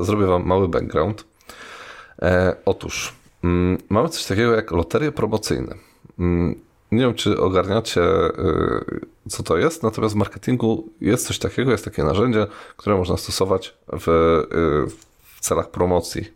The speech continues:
jakichś produktów i wtedy robimy po prostu loto-, loterię, czyli losujemy spośród, e, osób, które, e,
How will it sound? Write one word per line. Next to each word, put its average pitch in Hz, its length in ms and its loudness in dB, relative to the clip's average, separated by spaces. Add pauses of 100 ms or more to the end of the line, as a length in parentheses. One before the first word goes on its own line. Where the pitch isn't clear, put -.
(160)
jakichś - 440 -4 (260)
produktów - 540 0 (680)
i 165 100 0
wtedy 131 420 2
robimy 95 320 2
po - 100 -8
prostu 90 280 0
loto-, 95 340 2 (120)
loterię, 76 440 0
czyli 110 240 -2
losujemy 92 480 2
spośród, - 520 -4 (360)
e, 85 160 4
osób, - 360 -4
które, 80 440 0 (280)
e, 80 180 0